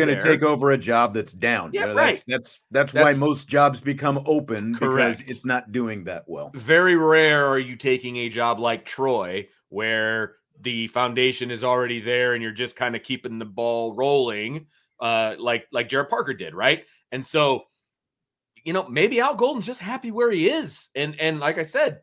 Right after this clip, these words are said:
Speaker 2: Notre Dame's very successful, and they're built to have success moving forward. You know what I mean? And so
Speaker 1: Mm-hmm.
Speaker 2: it, it is, it is very interesting. You know, it's salty Virginia peanuts is always, he's always, he's got, you know,
Speaker 1: He's
Speaker 2: he
Speaker 1: always
Speaker 2: says,
Speaker 1: very salty.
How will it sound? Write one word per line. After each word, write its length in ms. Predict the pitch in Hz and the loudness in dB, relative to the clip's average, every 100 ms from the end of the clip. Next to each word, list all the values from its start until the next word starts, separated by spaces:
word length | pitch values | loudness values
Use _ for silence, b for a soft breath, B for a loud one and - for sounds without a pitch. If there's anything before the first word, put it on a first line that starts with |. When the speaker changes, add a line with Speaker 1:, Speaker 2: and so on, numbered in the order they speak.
| _ | _
Speaker 2:
Notre 160 | 139 180 | -4 -4
Dame's 260 | 233 170 | -4 -6
very 220 | 117 160 | -4 -4
successful, 600 | 180 156 - 208 - 156 139 | -4 -12 -6 -6 -4 -10 -8
and 120 | 151 | -6
they're 220 | 190 151 | -6 -6
built 320 | 175 208 202 _ _ _ - | -2 -2 -2 _ _ _ -10
to 80 | 139 | -8
have 340 | 160 175 160 | -2 -2 -2
success 680 | - 135 - 180 175 - - _ _ _ | -10 -14 -4 -2 -2 -4 -18 _ _ _
moving 340 | 120 156 135 113 | -6 -4 -4 -4
forward. 460 | 123 113 78 60 _ _ _ _ _ - | -6 -6 -8 -16 _ _ _ _ _ -10
You 100 | 107 | -2
know 60 | |
what 100 | 120 | -2
I 60 | 117 | -2
mean? 340 | 120 123 139 104 | -2 -4 -6 -10
And 140 | 98 | -6
so 220 | 104 120 | -2 0
Speaker 1:
Mm-hmm. 480 | 117 139 - _ 127 | 2 0 -4 _ 0
Speaker 2:
it, 120 | 135 139 | 0 0
it 100 | 147 | 0
is, 480 | 156 151 123 - _ _ _ _ _ | -2 -2 -8 -18 _ _ _ _ _
it 100 | 110 | -8
is 140 | 147 - | -8 -2
very 300 | 135 147 135 | 0 0 -2
interesting. 640 | 160 98 90 - 90 78 _ - - _ _ _ | -4 -6 -8 -10 -12 -12 _ -20 -20 _ _ _
You 120 | 156 | -16
know, 100 | 175 | -14
it's 120 | - - | -14 -12
salty 260 | 160 156 | -10 -10
Virginia 380 | 117 98 110 101 | -12 -8 -8 -8
peanuts 380 | 90 101 90 87 | -8 -8 -8 -12
is 100 | 80 | -12
always, 240 | 262 269 | -10 -10
he's 160 | 151 165 | -10 -4
always, 260 | 190 247 202 | -4 -6 -10
he's 200 | 180 _ | -16 _
got, 200 | 190 185 | -8 -2
you 100 | 190 | 0
know, 300 | 190 180 - b b | 2 0 -6 b b
Speaker 1:
He's 120 | 127 127 | 0 8
Speaker 2:
he 60 | |
Speaker 1:
always 180 | 156 165 | 8 8
Speaker 2:
says, 40 | 156 | 8
Speaker 1:
very 200 | 170 156 | 6 8
salty. 560 | 160 156 165 196 - | 8 8 6 -4 -4